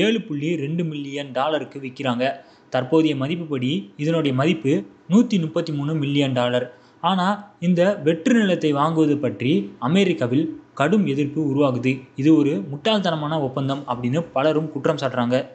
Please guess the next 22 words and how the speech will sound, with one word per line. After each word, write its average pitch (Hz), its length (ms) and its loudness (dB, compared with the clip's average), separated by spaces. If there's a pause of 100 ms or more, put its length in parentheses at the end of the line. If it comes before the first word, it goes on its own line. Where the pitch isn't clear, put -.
(720)
அலாஸ்காவில் 190 640 -2
இருந்து 147 240 2 (100)
வெளியேறிய 139 540 2
ரஷ்ய 123 240 -2 (100)
மக்கள் 123 260 0 (480)
அங்க 156 140 2 (300)
படிப்படியா 151 500 -2 (220)
அமெரிக்கர்கள் 151 580 -2 (120)
குடியேற 147 300 4 (120)
ஆரம்பிக்கிறாங்க. 123 480 0 (420)
ஆரம்பத்துல 196 420 -4 (380)
அலாஸ்கா 160 400 0 (400)
திணைக்களமாக 185 640 0
இருந்த 131 260 -4
அந்த 123 220 -8
பகுதி 131 260 -4 (260)
பின்னர் 147 300 2 (200)
அலாஸ்கா 156 360 0 (140)
மாவட்டமானது. 131 600 0 (420)
இப்போ 151 180 2 (360)
அது 139 140 -2 (280)
அமெரிக்காவில் 180 540 0